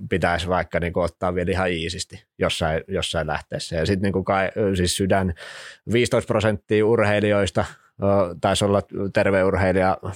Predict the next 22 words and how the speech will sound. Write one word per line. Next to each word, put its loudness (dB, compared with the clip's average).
piste 0
fi 2
kautta, 0
niin -2
taisi 0
olla 0
semmoinen 0
lähde, 0
kun -6
viisitoista 2
prosenttia 0
urheilijoista 2
vai 2
kaksikymmentä -2
prosenttia 0
urheilijoista, 0
niin, 0
ää, 2
saa 2
niinku 0
sydänlihasperäisiä 0
oireita. 0